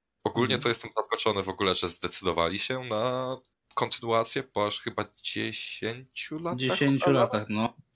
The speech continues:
Speaker 1: Tak mi się
Speaker 2: Dużo
Speaker 1: wydaje, że
Speaker 2: jedenastu
Speaker 1: właśnie tak w
Speaker 2: nawet.
Speaker 1: okolicach.
Speaker 2: E.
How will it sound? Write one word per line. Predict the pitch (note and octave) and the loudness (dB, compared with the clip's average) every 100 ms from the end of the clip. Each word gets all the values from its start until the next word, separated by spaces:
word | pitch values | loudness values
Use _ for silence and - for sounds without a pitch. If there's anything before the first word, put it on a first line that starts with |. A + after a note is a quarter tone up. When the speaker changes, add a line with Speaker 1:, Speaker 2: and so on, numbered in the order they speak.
| - - _ A2 A2 A#2 A2 A2 | -20 -20 _ 4 4 4 2 2
Speaker 1:
Tak | A2 | 4
mi | B2 | 4
się | B2+ | 4
Speaker 2:
Dużo | G#2 | 6
Speaker 1:
wydaje, | G2 F#2 | 6 6
że | F2+ | 6
Speaker 2:
jedenastu | F2+ C#3 | 4 6
Speaker 1:
właśnie | - - | 4 2
tak | A2 | 0
w | |
Speaker 2:
nawet. | G#2 F#2 | 2 2
Speaker 1:
okolicach. | F2+ - F2 - _ _ _ - - - - | 2 2 0 -2 _ _ _ -12 -10 -10 -2
Speaker 2:
E. | A2+ G#2 G2 G2 G#2 | 0 2 0 -2 -6